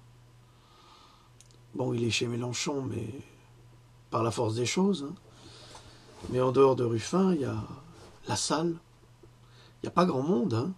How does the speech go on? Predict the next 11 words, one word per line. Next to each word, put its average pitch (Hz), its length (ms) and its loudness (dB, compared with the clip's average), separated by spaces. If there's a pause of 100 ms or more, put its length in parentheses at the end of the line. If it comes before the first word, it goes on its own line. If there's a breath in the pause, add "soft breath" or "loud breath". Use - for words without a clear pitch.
(320)
qui - 140 -6
représente 113 480 -4
le 107 80 -6
peuple. - 340 -18 (1160 soft breath)
Et 127 100 -4
c'est - 340 -4
assez 185 380 0
désespérant. 131 800 -2 (680)
C'est - 240 -4
assez 143 280 0
désespérant. - 680 -4